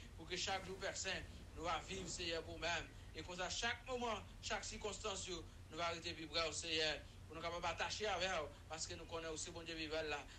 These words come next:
ou se Bondye ki reyèl la, ou se Bondye ki bay lavi a, lavi ki p ap janm fini an. Wi, pèsen, nou va viv senyè pou ou menm. Konsa, pèsen, chak jou, nou va rete bò kote w,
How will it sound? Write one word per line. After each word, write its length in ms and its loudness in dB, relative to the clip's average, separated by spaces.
ou 100 -6
se 140 -4
Bondye 300 -2
ki 120 -4
reyèl 360 2
la, 100 4
ou 100 -8
se 120 -6
Bondye 240 0
ki 100 -8
bay 200 4
lavi 380 2
a, 60 2
lavi 280 2
ki 100 -2
p 60 4
ap 100 0
janm 200 0
fini 360 2
an. 140 0
Wi, 300 -2
pèsen, 460 0
nou 140 -4
va 200 2
viv 220 -4
senyè 320 0
pou 120 -8
ou 60 -6
menm. 240 0
Konsa, 300 0
pèsen, 220 4
chak 240 0
jou, 200 -4
nou 100 -4
va 140 4
rete 220 -4
bò 140 2
kote 200 -2
w, 140 -2